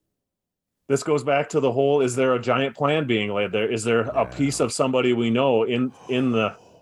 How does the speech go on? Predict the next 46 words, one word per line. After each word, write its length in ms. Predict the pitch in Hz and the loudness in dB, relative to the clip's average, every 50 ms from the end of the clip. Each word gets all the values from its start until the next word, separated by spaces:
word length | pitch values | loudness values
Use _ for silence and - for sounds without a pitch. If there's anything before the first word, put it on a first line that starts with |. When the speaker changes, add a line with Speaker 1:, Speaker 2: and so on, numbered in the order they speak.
| _ | _
Speaker 1:
Sublime? 600 | - - - 127 101 113 123 135 143 127 110 104 - | -6 -4 -2 0 0 2 2 2 2 2 0 -2 -4
And 140 | - 104 98 | -6 -4 0
that's 220 | 107 110 113 - - | 2 2 2 0 -2
what 100 | 120 - | -4 -2
the 60 | 113 | 2
white 180 | 110 113 110 | 2 2 4
horse 200 | 107 113 110 - | 4 2 0 0
is 60 | 101 107 | 0 -2
representing, 500 | 113 107 110 107 104 120 127 120 98 92 | -2 -2 -2 -2 -2 0 0 0 0 0
guiding 360 | - 110 104 113 117 117 110 | 2 4 4 4 4 2 0
him 140 | 104 113 107 | 0 -2 -4
through 160 | - 120 123 120 | -2 -2 -2 -2
these 160 | 110 92 - | -2 -4 -6
places. 240 | - - 110 110 110 110 | -8 -6 -4 -2 -2 -2
Speaker 2:
Is 60 | - | -2
Ford, 840 | - - - - - 131 120 113 123 131 131 139 147 165 170 202 202 190 - - - - _ _ _ _ _ _ _ _ _ | -4 -6 -6 -4 -2 0 2 2 2 2 2 0 0 -2 -4 -4 -6 -8 -10 -16 -20 -20 _ _ _ _ _ _ _ _ _
right? 180 | - 101 110 120 | -6 -4 0 0
Speaker 1:
Ford, 320 | 123 127 139 143 147 143 | 2 2 2 2 2 2
or, 380 | 139 147 131 127 131 131 131 - - _ _ _ | 2 2 2 2 2 0 0 -2 -8 _ _ _
well, 140 | - 156 151 | -2 0 0
I 40 | 156 | 0
think 180 | 156 202 208 | 0 0 0
if 80 | 226 226 | 0 0
it 60 | 220 196 | 2 2
was 140 | 170 156 | 0 0
Ford, 280 | - - 147 147 160 156 | -2 0 0 0 2 2
it 60 | 151 143 | 2 0
would 100 | 135 123 | 0 2
be 80 | 135 | 0
the 80 | 117 120 | 0 0
Greyhound, 480 | 110 127 127 117 113 101 85 80 76 - _ _ _ _ _ _ _ _ _ _ _ _ - | 0 0 0 0 0 -2 -4 -8 -12 -16 _ _ _ _ _ _ _ _ _ _ _ _ -8
'cause 160 | - 117 - | -8 -6 -4
Ford 240 | - 131 131 131 143 | 0 0 2 2 2
was 320 | 131 135 120 117 113 - | 2 2 0 -2 -2 -4
Speaker 2:
Yeah. 100 | 113 160 | -8 -8
Speaker 1:
signified 520 | 170 - - 139 131 127 - 143 127 123 | -4 -2 0 0 0 0 0 0 0 0
as 100 | 117 110 | -2 -2
the 80 | - 113 | -4 -2
Greyhound 460 | 113 127 127 127 123 120 117 113 104 | 0 0 2 2 2 2 2 2 0
a 40 | 104 | 0
couple 240 | - 123 - - 113 | 0 0 0 0 0
times 300 | - - 110 107 104 - | 0 0 0 0 -2 -6
in 40 | 98 | -8
the 60 | 95 | -8
past. 500 | - - 113 101 90 85 - - - - _ _ _ _ _ _ _ _ _ _ - | -4 -2 -2 -2 -2 -4 -6 -10 -14 -16 _ _ _ _ _ _ _ _ _ _ -2
But 200 | 127 117 107 - | -2 0 0 -2